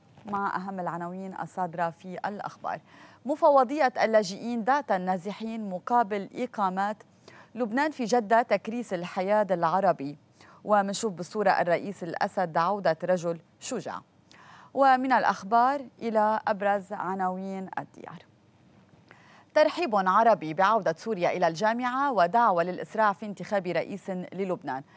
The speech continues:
قضية الحاكم سلامة عند النيابة العامة التمييزية، فماذا سيقرر القضاء اللبناني؟ قمة العودة عربية بنكهة عالمية، الأسد وزيلينسكي نجما جدة.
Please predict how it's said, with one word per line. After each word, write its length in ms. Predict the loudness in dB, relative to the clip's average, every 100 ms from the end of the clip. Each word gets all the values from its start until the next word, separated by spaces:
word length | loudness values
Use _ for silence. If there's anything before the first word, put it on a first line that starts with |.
| -20 -20 -8
قضية 380 | -4 2 2 2
الحاكم 480 | -4 -4 -6 -6 -6
سلامة 440 | -4 -2 -2 -2
عند 240 | -2 -2
النيابة 420 | -4 -2 -4 -2 0
العامة 340 | -2 -4 -6
التمييزية، 800 | -6 -6 -6 -8 -8 -2 0 0 -4 -20 _
فماذا 540 | 0 2 0 2 2 0
سيقرر 840 | -2 0 0 -2 0 2 0 2 0
القضاء 640 | 0 0 0 2 2 2 0
اللبناني؟ 680 | -4 -4 -6 -4 -6 -6 -14 _ -20 -20 -20 -12 -4
قمة 340 | 0 2 2 4 6
العودة 460 | 6 6 6 6
عربية 580 | 6 8 6 4 4 4
بنكهة 500 | 2 -2 -4 -2 2
عالمية، 960 | 4 4 2 0 -2 -2 2 4 4 0
الأسد 460 | 2 0 0 -2
وزيلينسكي 720 | -2 -2 -2 -4 -6 -10 -8
نجما 460 | -4 -4 -4 -4 -2
جدة. 380 | 0 2 2